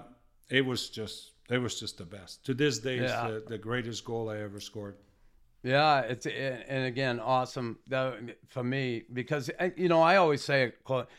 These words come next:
Speaker 2: and I don't think it'll ever happen again, that two rookies go one and two in the Conn Smythe voting. I, I,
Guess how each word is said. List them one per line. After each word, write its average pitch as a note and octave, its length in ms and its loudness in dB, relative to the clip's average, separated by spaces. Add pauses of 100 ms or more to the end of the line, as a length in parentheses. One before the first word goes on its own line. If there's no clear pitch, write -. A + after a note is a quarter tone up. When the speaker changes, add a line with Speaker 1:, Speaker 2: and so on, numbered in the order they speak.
(160)
Speaker 2:
and D#3 160 6
I G3 100 8
don't A3+ 160 4
think G#3 160 8
it'll E3+ 160 8
ever C#3+ 220 8
happen C3 300 4
again, A#2 300 -2 (500)
that C3+ 260 4
two A3+ 300 0
rookies C#3 600 4 (360)
go C#3 180 4
one D3 640 4 (160)
and C3 240 -2
two D3+ 460 6 (200)
in C3 120 0
the B2+ 80 2
Conn D3 320 2
Smythe C3+ 320 4
voting. B2 400 2
I, D3 220 0
I, D#3 220 -4